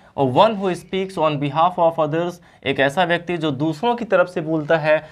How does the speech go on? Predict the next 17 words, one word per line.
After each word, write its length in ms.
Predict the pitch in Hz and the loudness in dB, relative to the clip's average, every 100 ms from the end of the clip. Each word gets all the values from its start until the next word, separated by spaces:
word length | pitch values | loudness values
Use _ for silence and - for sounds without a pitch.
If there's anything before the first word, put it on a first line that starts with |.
| - - | -14 -8
उसको 240 | 143 143 | -6 -4
हम 220 | 135 - - | -4 -4 2
एडवोकेट 580 | 143 160 202 202 175 170 | 2 2 -4 -2 -4 -2
कहते 280 | 165 156 | -4 -2
हैं 120 | 151 151 | -4 -4
एक 60 | |
वर्ड 240 | 135 139 135 | -2 -2 -2
में। 260 | 131 131 - - - | -4 -6 -10 -20 -2
और 120 | 147 | -2
child 480 | 147 180 165 190 170 | 2 2 4 2 0
born 320 | 131 160 170 - | 4 4 4 0
after 280 | 135 135 - | 0 0 -8
the 160 | 135 | -6
death 220 | 156 170 151 | -4 -4 -2
of 200 | 131 - | -2 -2
his 220 | 143 - | -10 2
father, 320 | 131 123 151 | 2 4 0